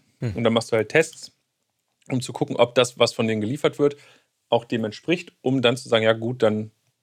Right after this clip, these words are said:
Speaker 2: bestellen wir da jetzt eine Million Stück von.
Speaker 1: Okay.
Speaker 2: So. Und das kannst du dann machen mit Dehnungsmessstreifen. Also das ist im Prinzip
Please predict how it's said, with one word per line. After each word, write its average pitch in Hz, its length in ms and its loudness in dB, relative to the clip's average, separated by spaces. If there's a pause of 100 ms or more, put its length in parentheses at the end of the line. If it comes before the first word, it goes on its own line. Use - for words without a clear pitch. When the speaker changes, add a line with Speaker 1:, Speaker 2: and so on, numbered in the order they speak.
(200)
Speaker 2:
bestellen 117 260 0
wir 113 80 6
da 104 140 6
jetzt - 340 -4
eine 113 160 4
Million 104 300 0
Stück - 240 -10
von. - 200 -16 (200)
Speaker 1:
Okay. 113 220 2 (340)
Speaker 2:
So. 101 280 -2 (280)
Und 107 180 -6 (300)
das 139 180 0
kannst - 240 -4
du 117 60 -12
dann 113 160 2
machen 113 180 0
mit 110 220 -4
Dehnungsmessstreifen. 117 1000 -2 (220)
Also 104 200 -6
das 104 140 -6
ist 110 100 -16
im 113 100 -4
Prinzip 123 420 -4